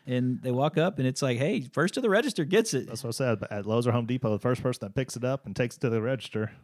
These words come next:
Speaker 1: So I guess if they haven't picked it up yet, and they're just sitting there staring at it. But see, that's the thing is, so you have to send paperwork back and forth. You gotta get the purchase sales agreement. You gotta get the thing. So at what point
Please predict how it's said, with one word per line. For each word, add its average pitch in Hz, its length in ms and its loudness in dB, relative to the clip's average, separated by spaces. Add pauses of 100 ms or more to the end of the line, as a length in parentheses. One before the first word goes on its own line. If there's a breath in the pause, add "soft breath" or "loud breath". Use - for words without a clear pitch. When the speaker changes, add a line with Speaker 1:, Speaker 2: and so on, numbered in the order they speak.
Speaker 1:
So 123 400 -2
I 123 80 -4
guess 151 240 2
if 139 80 -2
they 156 140 4
haven't 170 320 4
picked - 200 0
it 147 100 2
up 170 160 0
yet, 127 140 0
and 123 100 0
they're 127 60 2
just 151 160 -2
sitting 175 140 0
there 165 100 2
staring 175 220 0
at 135 80 0
it. - 20 -2
But 143 100 0
see, 220 180 2
that's 208 200 2
the 196 100 -2
thing 240 260 2
is, 160 140 2
so 185 80 0
you 170 140 4
have 190 120 2
to 180 80 -2
send 196 200 0
paperwork 165 420 2
back 135 200 -2
and 151 100 -6
forth. 131 240 -2
You 127 60 -8
gotta 139 120 -4
get 147 100 -4
the - 40 -20
purchase 170 240 -2
sales 175 160 0
agreement. 131 300 -4
You - 20 -8
gotta 143 160 -4
get 151 140 -10
the 151 120 -10 (200)
thing. 190 160 4
So 135 240 2 (440)
at 135 180 0
what 160 420 -2
point 285 420 2